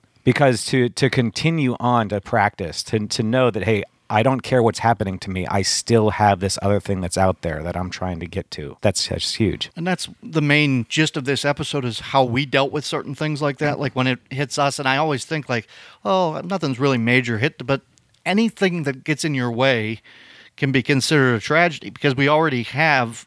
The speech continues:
Speaker 2: our minds made up of how things are supposed to go. So when that little wrinkle comes in, or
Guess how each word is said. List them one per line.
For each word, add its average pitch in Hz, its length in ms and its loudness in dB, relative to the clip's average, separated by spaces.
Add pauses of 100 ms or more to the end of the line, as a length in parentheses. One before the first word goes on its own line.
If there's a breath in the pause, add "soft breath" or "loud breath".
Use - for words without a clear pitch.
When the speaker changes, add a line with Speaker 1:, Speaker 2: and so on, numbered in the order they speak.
Speaker 2:
our 135 180 -2
minds 127 320 2
made 123 200 2
up 127 80 4
of 117 100 0
how 123 160 4
things 127 240 2
are 120 80 0
supposed 120 340 -2
to 120 80 -12
go. 127 300 2 (400 loud breath)
So - 140 -2
when 127 160 6
that 139 100 6
little 131 180 4
wrinkle 147 320 2
comes 156 360 2
in, 165 240 4
or 110 300 2